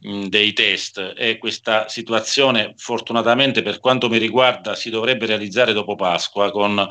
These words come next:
diciamo, l'acquisizione di strumenti, diciamo, ad alta produttività, ci garantirà la possibilità di eseguire il test non già a tutta la popolazione come qualcuno ha pensato di fare, che è del tutto inutile,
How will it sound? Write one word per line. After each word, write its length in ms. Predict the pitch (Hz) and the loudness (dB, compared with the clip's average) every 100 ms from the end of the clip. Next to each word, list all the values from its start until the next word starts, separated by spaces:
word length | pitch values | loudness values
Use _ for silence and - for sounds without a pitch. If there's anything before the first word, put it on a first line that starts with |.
| - - - - - | -6 -8 -8 -8 -8
diciamo, 640 | 95 - 120 113 107 110 | 0 4 4 2 0 -4
l'acquisizione 920 | 113 107 - 110 113 110 135 135 131 | -2 -2 -2 -4 -4 -2 2 4 2
di 380 | 110 113 113 113 _ - | 2 4 2 -2 _ -16
strumenti, 1040 | - - 117 117 127 123 117 117 107 104 | -8 -6 0 2 2 0 -2 -4 -4 -6
diciamo, 380 | 104 101 113 113 | -8 -2 0 0
ad 80 | 104 | 2
alta 260 | 120 117 | 2 0
produttività, 880 | 104 101 101 107 98 92 85 110 117 _ _ _ _ _ _ - - - - - | -6 -8 -8 -6 -4 0 0 0 -4 _ _ _ _ _ _ -16 -14 -14 -10 -2
ci 160 | 143 | 2
garantirà 480 | 139 147 147 170 131 | 4 4 2 2 2
la 100 | 117 | 2
possibilità 800 | 123 - 135 127 143 156 113 104 | -2 -6 -6 -4 -2 0 0 0
di 100 | 110 | 0
eseguire 560 | 107 123 123 113 104 | -2 -2 0 0 0
il 140 | 101 - | -4 -2
test 340 | 120 110 - | -2 -2 -2
non 380 | 110 170 202 180 | -2 0 2 2
già 400 | 151 160 120 - | 4 4 4 0
a 260 | 120 117 - | -4 -4 -6
tutta 320 | 147 143 123 | -12 -4 0
la 80 | 117 | 0
popolazione 1000 | 117 117 117 - 160 151 143 135 131 - | 0 0 -2 0 2 4 4 2 0 -4
come 440 | 123 123 120 120 | 0 2 2 0
qualcuno 880 | 120 113 110 117 120 117 117 110 - | 2 2 2 0 2 4 4 2 0
ha 240 | 110 104 101 | 0 2 2
pensato 420 | 107 104 110 104 | 0 2 2 2
di 100 | 104 | 2
fare, 400 | 127 127 117 - | 4 4 2 -6
che 300 | - 123 120 | -2 0 0
è 160 | 123 117 | -4 -4
del 260 | 123 120 | -4 -2
tutto 480 | - 170 - - 110 | 0 0 0 -10 -8
inutile, 720 | 135 123 170 170 160 165 160 | -2 2 2 2 2 2 0